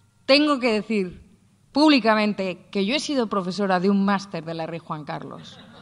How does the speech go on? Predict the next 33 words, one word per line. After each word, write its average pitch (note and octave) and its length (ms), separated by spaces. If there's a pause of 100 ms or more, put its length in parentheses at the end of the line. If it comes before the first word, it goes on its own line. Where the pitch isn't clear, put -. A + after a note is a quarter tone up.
(3000)
Y A3+ 100
lo G#3+ 100
he A3 40
hecho, A3+ 220
pues, G3 220
con F#3 140
mucha G#3 240
honestidad, G3 540
sinceramente, G3+ 920
<laughs> - 40
sinceramente. F3+ 760 (340)
Y G3+ 100
lo G3+ 120
dejé A#3+ 240
por A3+ 160
sus G#3 160
razones, E3 420
pero E3+ 180
ahí G3+ 120
lo F#3+ 140
dejo. - 280 (520)
Eh, G#3 520 (260)
la B3 180
corrupción B3 440
en F4+ 60
la E4 80
universidad, G3 680 (300)
la C4 200
corrupción C4+ 480
en G#4+ 80
los D#4+ 140
propios D#4+ 360
colegios. G#3+ 840